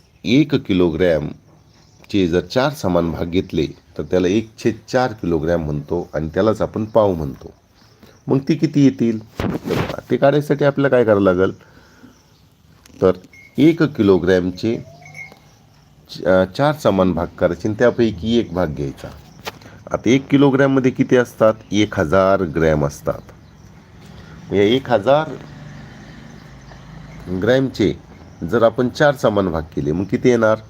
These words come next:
दोनशे पन्नास ग्रॅम. म्हणजे हे देखील पाव किलोग्रॅम आहे आणि यालाच दशांश अपूर्णांकामध्ये आपण घेणार असोल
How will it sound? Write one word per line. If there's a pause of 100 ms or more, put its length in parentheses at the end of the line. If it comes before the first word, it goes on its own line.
(140)
दोनशे
पन्नास
ग्रॅम. (1000)
म्हणजे
हे
देखील (1400)
पाव
किलोग्रॅम
आहे (220)
आणि
यालाच
दशांश
अपूर्णांकामध्ये
आपण
घेणार
असोल